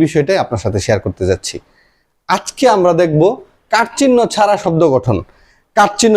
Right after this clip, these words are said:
চিনানোর দরকার নাই এখন পর্যন্ত, যদি আপনার বাচ্চা স্বরবর্ণ এবং ব্যঞ্জনবর্ণ চিনে, enough। তারপরে আপনি শব্দ গঠনে যাবেন। And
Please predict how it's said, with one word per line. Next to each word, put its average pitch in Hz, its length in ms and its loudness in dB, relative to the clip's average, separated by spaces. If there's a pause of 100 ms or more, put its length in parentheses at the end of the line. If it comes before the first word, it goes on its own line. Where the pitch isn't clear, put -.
চিনানোর 180 400 4
দরকার 160 240 2
নাই 160 120 2
এখন 156 200 0
পর্যন্ত, 139 260 0 (140)
যদি 147 180 2
আপনার 147 200 0
বাচ্চা 143 280 -2
স্বরবর্ণ 165 360 0 (120)
এবং 175 120 0 (120)
ব্যঞ্জনবর্ণ 175 500 2 (100)
চিনে, 202 160 0 (120)
enough। 110 220 -4 (560)
তারপরে 180 360 4
আপনি 180 160 0 (160)
শব্দ 156 180 0 (120)
গঠনে 123 340 0
যাবেন। 92 200 0 (560)
And 156 100 4